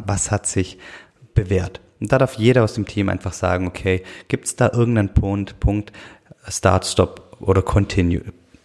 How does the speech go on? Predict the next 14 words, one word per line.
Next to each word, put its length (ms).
den 160
wir 60
machen 280
sollten. 400
Okay? 320
Und 440
die, 160
der 200
zweite 600
Punkt 440
ist 340
die 80
Komplimente-Runde. 1120
Ja, 280